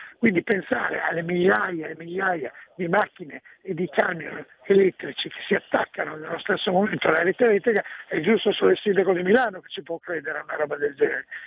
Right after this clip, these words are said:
perché bisogna considerare anche un'altra cosa, che una batteria quando è molto bassa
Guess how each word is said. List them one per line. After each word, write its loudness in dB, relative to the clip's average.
perché 4
bisogna 4
considerare 0
anche -4
un'altra 2
cosa, -6
che 0
una 4
batteria 2
quando -6
è -2
molto 2
bassa -4